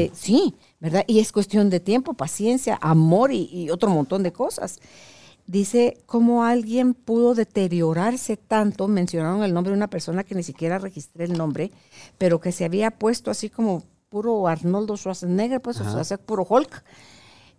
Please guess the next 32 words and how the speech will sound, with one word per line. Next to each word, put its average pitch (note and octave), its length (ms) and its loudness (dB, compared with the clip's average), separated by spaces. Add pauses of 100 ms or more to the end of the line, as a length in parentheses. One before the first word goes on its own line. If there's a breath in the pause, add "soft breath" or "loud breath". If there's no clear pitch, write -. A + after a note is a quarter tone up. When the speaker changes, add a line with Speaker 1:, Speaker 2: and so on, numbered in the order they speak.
(340)
Speaker 2:
Pero F3+ 440 2
la D#3 400 -2
salud F#3 600 -2 (320)
se F#3+ 140 -4
la E3 160 -2
deterioró E3 1000 0 (260)
a E3 140 -6
tal A#3+ 360 -4
punto C#4 600 -2 (400 soft breath)
que F#3 160 0
hoy B3+ 280 4
en A#3+ 140 4
día D4 300 0 (120)
esa B3+ 220 -2
persona B3 600 -2
es - 160 -10
una F#3 160 -2
piltrafa. - 520 -16 (800)
O - 40 -20
sea, F#3 160 -2
de, F3 140 0
de E3+ 140 0
tanto B3 520 2
que C4 100 2
se G#3 180 0
metió F#3 420 0
con A#3+ 220 -2
la G#3+ 80 2
idea F3+ 220 0
de, F#3+ 220 -2 (360 soft breath)
de E3 160 -2
verse F3+ 800 0